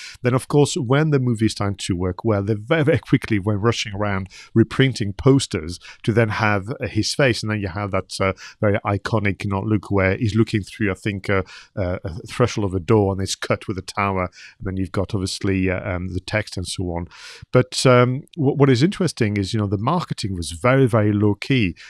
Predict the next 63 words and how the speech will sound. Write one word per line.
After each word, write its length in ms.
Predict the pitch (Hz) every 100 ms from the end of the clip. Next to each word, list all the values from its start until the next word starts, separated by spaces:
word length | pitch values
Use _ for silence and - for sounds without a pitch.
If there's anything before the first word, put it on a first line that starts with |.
| -
which 180 | 113 -
again, 300 | 110 139 143
for 200 | - 131
us 220 | 123 -
looking, 460 | 113 - 107 104 -
you 60 |
know, 100 | 101
talking 300 | 95 - 151
about 100 | 117
it 80 | 98
in 60 | 98
twenty 200 | 113 95
twenty 520 | - 120 131 - 85 - - -
seems 340 | - 113 107
incredible, 600 | 107 - 123 147 117 92 85
but, 200 | - 92
you 60 | 110
know, 100 | 104
they, 180 | 98 117
they 220 | 120 110 107
released 340 | 127 147 -
it 140 | 151
in 120 | 131 123
a 60 |
few 220 | - 170
cinemas 540 | 165 170 156 151 156 - - - -
just 200 | 143 -
to 160 | 135
avoid, 340 | 120 123 123 117
you 60 |
know, 80 | 113
embarrassment, 680 | 117 104 113 113 - 120 113
and 160 | 107
then 140 | 98 101
it 160 | 87 131
worked. 380 | 135 85 - - - -
And 120 | 123 107
then 100 | 110
quickly 360 | - 117 127
they, 160 | 101 110 -
they 100 | 104
kind 220 | - 101
of 160 | 87
were 220 | 123 110 95
chasing 320 | 110 101 98
their 100 | 90
tails, 420 | - 117 104 95
but 160 | - 95
in 100 | 101
a 60 |
way 280 | 98 101 98 - - -
that 80 |
was 100 | 104
a 40 | 90
bit 140 | 101
late, 320 | 98 104 98
and 120 | 104 95
thank 220 | 110 107
God 140 | 101
for 120 | - 92
word 200 | 95 92
of 80 |
mouth. 420 | 104 117 110 -